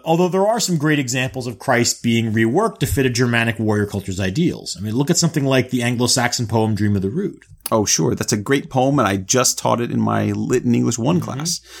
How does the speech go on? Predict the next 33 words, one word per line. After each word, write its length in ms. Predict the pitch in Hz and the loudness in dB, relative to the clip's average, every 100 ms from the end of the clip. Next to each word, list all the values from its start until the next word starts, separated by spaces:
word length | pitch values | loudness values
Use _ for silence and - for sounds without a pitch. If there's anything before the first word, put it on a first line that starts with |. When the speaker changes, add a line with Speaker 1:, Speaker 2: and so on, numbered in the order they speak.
| - | -8
Speaker 2:
Um, 240 | - 135 - | 0 0 0
if, 180 | 165 160 | 0 0
if 140 | 160 | 0
anyone's 340 | 214 247 175 - | 2 2 0 2
listening 280 | 151 147 | 0 2
that 100 | 120 | 0
hasn't 320 | 113 139 131 98 | 0 0 0 0
read 320 | 104 101 95 | 2 0 -2
The 180 | - 101 | -6 -2
Dream 200 | 110 107 | 2 2
of 80 | |
the 60 | 98 | 2
Rood 260 | 104 107 92 | 2 2 2
yet, 240 | 85 - _ - | -2 -4 _ -2
it's 240 | 117 - 110 _ | -2 -4 -12 _
totally 420 | - 175 175 123 | -6 0 2 2
worth 280 | 98 92 85 | 2 2 0
it. 160 | 101 - - - - | -6 -8 -16 -20 -2
You've 220 | 113 107 | -2 0
gotta 240 | 156 160 143 | 0 0 2
go 140 | 120 | 2
look 240 | 107 107 | 2 0
it 80 | 95 | -2
up. 260 | 95 - - _ - | -4 -6 -10 _ -10
It's 180 | - 123 | -2 0
only 200 | 151 175 | 0 2
a 60 | 156 | 0
couple 240 | 156 - | 0 -2
hundred 260 | 123 117 104 | 0 0 0
lines, 320 | 101 98 98 | 0 0 0
and 140 | 101 | 0
it's 100 | 98 | 0
amazing. 560 | 104 95 95 92 - - | 2 2 2 0 -4 -8